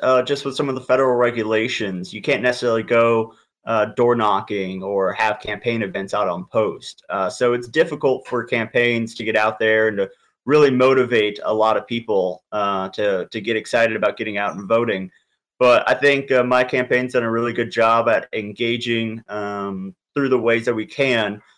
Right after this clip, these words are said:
uh, soldiers and their spouses on post. And I think we're gonna see a, a, a good uptick of, uh, voter participation out on Jay Bear.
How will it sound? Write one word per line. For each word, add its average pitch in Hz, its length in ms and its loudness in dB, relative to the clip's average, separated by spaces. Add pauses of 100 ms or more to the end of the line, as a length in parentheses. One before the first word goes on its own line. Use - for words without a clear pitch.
(240)
uh, 113 120 2
soldiers 123 560 0
and 113 120 -4
their 101 80 -6
spouses 113 500 -2
on 101 200 0
post. 110 440 0
And 98 160 -6
I 113 80 -2
think 135 220 -8
we're 131 120 0
gonna 127 120 -2
see 123 220 -2
a, 110 220 2
a, 107 280 0
a - 40 -2
good 131 200 0
uptick 117 480 0
of, 101 260 0
uh, 98 360 0
voter 113 260 -2
participation - 640 -10
out 85 120 -10
on 87 140 -10
Jay 92 160 -4
Bear. - 260 -12